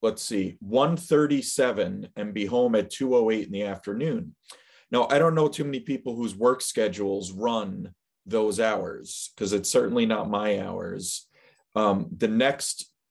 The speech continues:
train, which is not considered South Fork Commuter Connection, but at least it's a train,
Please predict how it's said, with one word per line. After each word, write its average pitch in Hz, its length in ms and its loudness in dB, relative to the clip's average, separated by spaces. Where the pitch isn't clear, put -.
train, 110 760 0
which 110 220 -2
is 101 140 -4
not 113 220 2
considered 110 440 -2
South 107 260 0
Fork 113 180 -4
Commuter 127 280 -2
Connection, 101 400 -6
but 101 100 0
at 98 80 0
least 110 220 -2
it's 98 160 -6
a 95 60 -10
train, 98 500 -2